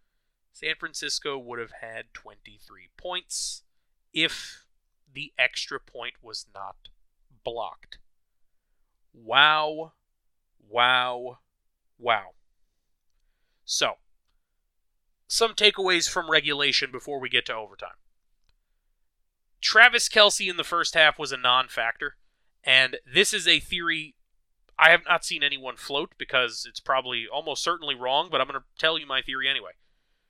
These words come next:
I don't think Travis Kelce was necessarily the focal point of the offense before he was having his little weird interaction with Andy Reid on the sideline.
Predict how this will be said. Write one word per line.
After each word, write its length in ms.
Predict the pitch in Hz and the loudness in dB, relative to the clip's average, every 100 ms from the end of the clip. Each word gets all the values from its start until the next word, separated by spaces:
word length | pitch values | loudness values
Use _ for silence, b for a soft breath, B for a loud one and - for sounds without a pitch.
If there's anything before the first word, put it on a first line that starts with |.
| _ _ _ _ _ _ _ _ _ | _ _ _ _ _ _ _ _ _
I 260 | 165 208 220 | 8 10 8
don't 260 | 196 196 | 4 -2
think 220 | - 175 151 | -2 -2 0
Travis 420 | - 156 143 - | 2 2 2 0
Kelce 480 | 147 139 - 135 113 | 0 0 0 -6 -8
was 440 | 113 110 107 - | -6 -6 -8 -8
necessarily 880 | 117 - - 123 123 120 120 117 117 _ _ _ _ | -8 -6 -6 -4 -2 -4 -6 -10 -12 _ _ _ _
the 160 | 147 | -8
focal 420 | 147 - 160 190 185 | -4 0 0 0 -6
point 300 | 190 202 202 | -2 0 -2
of 100 | 180 | -2
the 160 | 185 | 0
offense 420 | 180 196 214 226 | 0 0 -2 -4
before 440 | - 135 151 170 151 | -8 -10 -8 -4 -4
he 100 | 165 | -4
was 480 | 165 165 147 - - _ _ - | -8 -6 -4 -6 -8 _ _ 2
having 380 | - 143 151 | 6 6 4
his 160 | 143 127 | -2 -6
little 260 | 139 143 127 | -6 -8 -4
weird 260 | 135 139 | -4 -2
interaction 640 | 135 127 123 135 - 160 _ _ _ | -2 -2 -2 -2 -4 -8 _ _ _
with 400 | 120 139 - - _ _ _ _ _ _ _ _ _ _ _ _ _ _ _ _ | -2 -2 -4 -18 _ _ _ _ _ _ _ _ _ _ _ _ _ _ _ _
Andy 300 | 156 147 135 | -4 -2 -2
Reid 220 | 131 139 | -2 -2
on 120 | 135 | -2
the 60 | 127 | -2
sideline. 440 | 131 127 139 147 | -2 -2 -2 -8